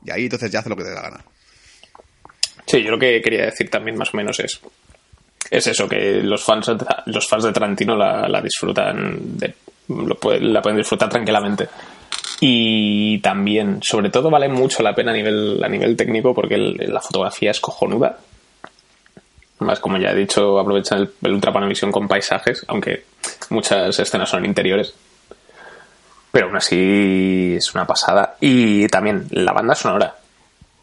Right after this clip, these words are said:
Speaker 2: de Ennio Morricone, que esta vez sí, en lugar de estar robando temas de otras pelis de Morricone, ahora sí que ha conseguido a Morricone de verdad.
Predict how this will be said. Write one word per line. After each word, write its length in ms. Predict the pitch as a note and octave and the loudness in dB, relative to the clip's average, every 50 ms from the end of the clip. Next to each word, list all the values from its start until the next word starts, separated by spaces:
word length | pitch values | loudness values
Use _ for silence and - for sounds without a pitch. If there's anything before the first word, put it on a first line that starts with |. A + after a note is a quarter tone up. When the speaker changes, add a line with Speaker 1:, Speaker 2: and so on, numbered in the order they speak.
| _ _ _ _ _ | _ _ _ _ _
Speaker 2:
de 160 | - C#3 - | -2 0 0
Ennio 160 | - G2+ G#2 G#2+ | 2 2 2 2
Morricone, 540 | G#2+ G2+ G#2 F#2+ - - G#2 A2 A2+ - - - _ _ _ _ _ - - - _ _ - - | 2 0 0 -2 0 0 0 0 0 -4 -6 -12 _ _ _ _ _ -20 -20 -20 _ _ -8 -6
que 60 | B2 | -6
esta 160 | - - B2 | 0 2 4
vez 160 | A#2 A#2 - | 4 4 2
sí, 200 | - - - - - | 0 2 2 2 2
en 100 | C3+ A#2 | 2 2
lugar 240 | G#2+ G#2+ G#2 A2+ A2+ | 2 4 2 4 4
de 100 | A#2+ A#2 | 2 2
estar 320 | A#2+ - B2 A2 - - - | 2 2 0 0 0 -2 -2
robando 500 | F3 E3 D3 - A2 G#2 G#2+ A#2 A2 G#2+ | -2 -2 0 2 2 2 2 2 2 2
temas 340 | A2+ A2+ A2+ A2+ A#2 - - | 2 0 0 0 -2 -2 -4
de 380 | - A2+ A2 G#2 G2+ G#2+ - A2+ | -4 -2 0 2 2 2 2 0
otras 280 | A2+ G#2 - - - | 0 0 -2 -2 -2
pelis 260 | - - G#2 A2 A#2 A2+ | -2 -2 -2 0 0 0
de 80 | A2 | 0
Morricone, 480 | G#2 G2 - F#2+ F#2 - G#2 G#2+ A2+ G#2 | 0 0 -2 -2 -2 -2 -2 0 0 0
ahora 160 | G2+ G#2 G#2+ | 0 0 0
sí 100 | - - | 0 0
que 80 | - G#2+ | -2 0
ha 40 | |
conseguido 720 | - A2 G#2+ - - G2+ G2+ G2+ G2+ G#2 G#2+ G#2+ G#2+ A2 - | 0 0 -2 0 0 0 2 2 2 2 2 0 0 0 -2
a 20 | |
Morricone 440 | A2 G2+ - - G2+ - G2 G2+ G#2 | -2 -2 -2 -2 -2 -2 -2 0 0
de 80 | G#2 G#2 | 0 0
verdad. 340 | - - - G#1+ G#1+ - | 0 0 0 0 0 -2